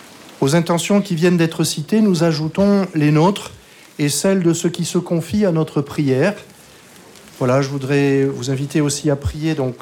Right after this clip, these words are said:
euh, pour Julie, dont on vient de me parler, qui a quinze ans, atteinte, euh, d'une grave maladie, pour, euh, Raymonde, pour le père Christophe, qui eux aussi sont très malades.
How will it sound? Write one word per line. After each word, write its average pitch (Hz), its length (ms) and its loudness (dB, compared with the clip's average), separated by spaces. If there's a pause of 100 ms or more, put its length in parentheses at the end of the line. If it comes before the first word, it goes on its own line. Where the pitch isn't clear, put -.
euh, 127 160 -2 (340)
pour 131 220 0
Julie, 156 420 0 (300)
dont 131 200 -4 (100)
on 147 40 -2
vient 151 220 0
de 143 100 0
me 143 140 0
parler, 147 420 -2
qui 135 240 -6
a 123 80 0
quinze 139 320 0
ans, 151 220 0
atteinte, 143 480 -2
euh, 120 140 0 (420)
d'une 127 160 2
grave 131 260 0
maladie, 135 500 0 (840)
pour, 131 220 0
euh, 135 120 2
Raymonde, 156 540 -2 (420)
pour - 140 -2
le 127 80 4
père 131 240 -2
Christophe, 135 560 -2
qui 123 340 -6
eux 127 40 -4
aussi 127 340 -2
sont 113 440 0 (460)
très 131 160 0
malades. 135 440 2